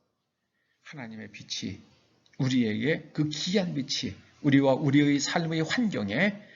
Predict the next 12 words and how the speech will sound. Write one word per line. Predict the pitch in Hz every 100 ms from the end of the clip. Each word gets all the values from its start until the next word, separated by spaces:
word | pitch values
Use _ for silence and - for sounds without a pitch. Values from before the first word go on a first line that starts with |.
| - -
넘치고 | 110 123 120 - - 127
충만하기를 | - - - - 277 190 127 113 104 107
주님의 | - 120 113 113
이름으로 | 117 110 131 - -
축원합니다. | - - 185 131 110 101 - - _ _
기도하시죠. | 135 123 113 101 117 165 - - _ -
하나님, | - 156 131 127 117
감사드립니다. | 127 127 123 117 113 113 110 110 151 - - - _ _ _ _ _ _ _ _ _ _ _ _ _ _ _ _ _ _ _ -
여부수 | 147 170 180 175
족속의 | 160 - - 165 139 143 131
신 | - 185 143 135
치운이 | - - - 311 240 135